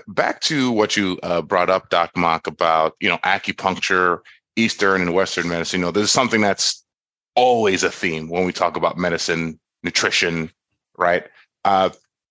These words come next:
how, how do you feel, Andy, right? Because you're trying to bridge that gap. You're trying to bring it all together. You know, would you say, you know, in your experience that it's, uh,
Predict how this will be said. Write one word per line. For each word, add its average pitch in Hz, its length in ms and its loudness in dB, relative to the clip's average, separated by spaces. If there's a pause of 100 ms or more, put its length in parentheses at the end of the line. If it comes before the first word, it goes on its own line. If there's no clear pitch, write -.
(300)
how, 185 260 2
how - 260 2
do 254 100 2
you 208 140 4
feel, 113 400 2
Andy, 98 280 0
right? 101 340 2
Because 98 360 -2
you're 135 200 4
trying 127 300 0
to 107 100 -2
bridge 98 320 0
that 90 180 0
gap. 90 240 0
You're 113 120 2
trying 117 260 0
to 101 80 -2
bring 92 400 0
it 90 80 0
all 87 160 2
together. 85 580 -2 (960)
You 127 80 4
know, 104 440 0
would 117 340 0
you 180 100 0
say, 127 800 2
you 117 100 0
know, 92 300 -2 (560)
in 104 180 2
your 110 160 4
experience 101 720 0
that 90 280 0 (360)
it's, - 420 -2
uh, 90 380 0